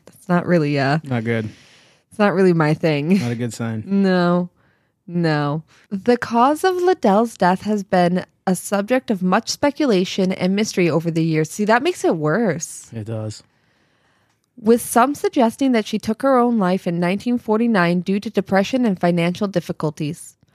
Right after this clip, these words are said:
Speaker 1: Others believe that there may have been foul play involved and that her spirit is still present at the Allen House seeking justice and closure. Despite its reputation as a haunted location,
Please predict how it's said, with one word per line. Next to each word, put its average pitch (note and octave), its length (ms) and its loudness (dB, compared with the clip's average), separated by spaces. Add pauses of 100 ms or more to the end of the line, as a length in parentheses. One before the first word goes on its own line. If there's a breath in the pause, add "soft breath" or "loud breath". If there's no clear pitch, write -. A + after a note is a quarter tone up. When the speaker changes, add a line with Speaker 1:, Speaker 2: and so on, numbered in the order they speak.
(260 soft breath)
Speaker 1:
Others C4+ 300 0
believe G#3+ 520 0
that F#3 200 2
there F#3 200 2
may F3 220 2
have A3 180 -2
been F#3+ 160 4
foul F#3 360 2
play F#3+ 280 0
involved E3 580 0 (100)
and F3 160 -2
that F3 180 0
her F#3 120 -2
spirit G#3+ 460 0
is F#3 240 -2
still - 320 0
present A#3 400 0
at F3 160 0
the F#3 220 -4
Allen F#3 300 0
House F3+ 300 0
seeking F3+ 520 -6
justice F#3+ 560 -2
and F#3+ 200 -4
closure. E3+ 560 -2 (800 soft breath)
Despite A#3 540 2
its - 220 -2
reputation A#3+ 640 0
as F#3 240 -2
a F3 40 4
haunted F#3 480 -4
location, G3+ 680 -2